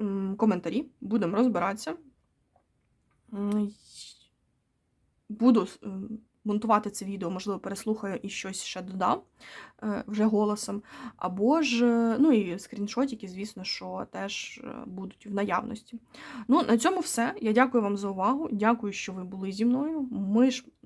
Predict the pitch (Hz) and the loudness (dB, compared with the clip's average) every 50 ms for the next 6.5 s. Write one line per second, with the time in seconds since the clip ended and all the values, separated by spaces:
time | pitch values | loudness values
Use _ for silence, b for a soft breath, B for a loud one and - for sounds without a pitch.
0 | - - - - 214 214 - 220 - - 180 180 196 247 311 320 320 320 - - | -14 -10 -4 -4 -4 0 0 -2 -2 0 0 2 2 2 2 0 -2 -4 -6 -8
1 | - 190 196 214 196 196 190 - - 185 190 226 262 254 - - - - 185 185 | -6 -2 0 0 0 -2 -4 -8 -8 -2 0 0 0 0 -2 -8 -8 -6 -4 0
2 | 202 220 269 254 214 208 226 285 - - _ B B B B B B 262 B - | 4 6 6 6 6 4 2 0 -2 -4 _ B B B B B B -12 B -4
3 | 233 294 349 269 214 233 240 233 247 240 - 247 220 - 208 180 190 226 233 - | -2 0 2 2 2 2 2 0 -2 -4 -4 -8 -8 -6 -6 -4 -2 -2 -2 -4
4 | - - - 208 220 - - 247 202 190 190 220 220 220 214 - 202 185 - - | -8 -16 -14 -14 -14 -12 -8 -8 -6 -4 -4 -6 -6 -6 -10 -10 -10 -10 -10 -10
5 | 214 226 _ _ _ _ _ - - 190 165 170 170 - 233 262 311 - 196 175 | -10 -10 _ _ _ _ _ -16 -10 -8 -8 -8 -8 -8 -10 -10 -8 -8 -10 -12
6 | 170 180 - - - 214 220 - 269 | -10 -12 -14 -12 -12 -12 -10 -10 -12